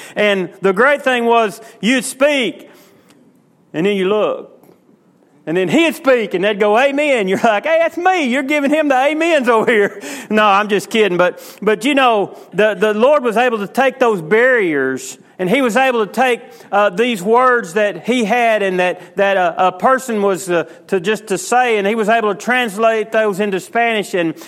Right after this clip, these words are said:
they were able to be heard by a congregation, and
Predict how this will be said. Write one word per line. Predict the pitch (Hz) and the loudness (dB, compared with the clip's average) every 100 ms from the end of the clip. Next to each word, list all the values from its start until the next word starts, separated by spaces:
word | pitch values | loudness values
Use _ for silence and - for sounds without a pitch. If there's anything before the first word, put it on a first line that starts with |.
| - | -4
they | 220 226 | 0 2
were | 220 | 2
able | 220 220 | 2 0
to | 208 | 0
be | 202 | -2
heard | 170 214 240 202 | 0 2 2 2
by | 208 | 0
a | 196 | 0
congregation, | 190 220 208 185 214 220 - 190 | 0 -2 -2 -2 -2 -2 -4 -4
and | 175 160 | -2 -4